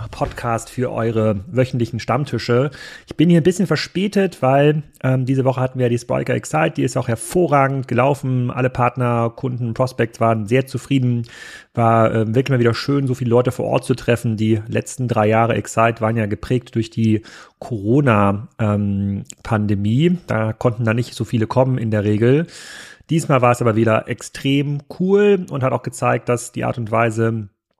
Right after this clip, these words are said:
wie wir mit den Kunden arbeiten und wie die mit ihre Projekte umsetzen, ähm, dass das sehr, sehr gut funktioniert und dass das eine sehr auskömmliche, große Nische, ähm, ist. Und deshalb bin ich hier ein bisschen verspätet, weil ich meinem Sohn natürlich noch beibringen,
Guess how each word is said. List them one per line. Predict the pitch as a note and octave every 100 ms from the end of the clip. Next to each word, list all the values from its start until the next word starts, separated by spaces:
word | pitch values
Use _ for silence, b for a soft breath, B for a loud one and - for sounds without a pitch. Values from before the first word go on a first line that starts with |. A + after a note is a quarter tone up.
| _ _ -
wie | - A#2+
wir | B2
mit | A2+
den |
Kunden | G#2+ A2 A2+
arbeiten | A#2 A#2+ A2+ A2+ -
und | G#2+ G#2
wie | G#2+
die | G#2+ A2 -
mit | -
ihre | A2+ G#2+ G#2+
Projekte | - A2 A2+ -
umsetzen, | A#2 G#2+ G#2 G#2 - G#2+ G#2 G#2 -
ähm, | A2 G#2 G2+ G2
dass | G#2
das | A2 G#2 -
sehr, | - G2+ C3+
sehr | B2
gut | A2 A2+
funktioniert | - A2+ A#2 A#2+ B2+ C3
und | A2+
dass | -
das | G#2
eine | G#2+
sehr | G2 A#2 -
auskömmliche, | F#3+ G3+ - C#3+ C#3+ B2+
große | A#2 A#2+ D#3 E3 C3+ B2 A2 B B B B B -
Nische, | C#3 F3+ G#3+ - E3 B2 G#2+ - _ -
ähm, | A2 G#2 G2
ist. | - E3 F3+ -
Und | B2+ B2 - B B B B
deshalb | C3 A#2 A#2
bin | B2+
ich | B2
hier | B2+
ein |
bisschen | B2 B2+
verspätet, | A#2 A2+ - D#3 E3 D#3 D3 D3 - A#2
weil | A#2 A#2+ A#2
ich | G#2+
meinem | A2+ A2
Sohn | A2
natürlich | B2 A#2 A2+
noch | A2+
beibringen, | A2 A#2 G#2+ A#2 A2+ A2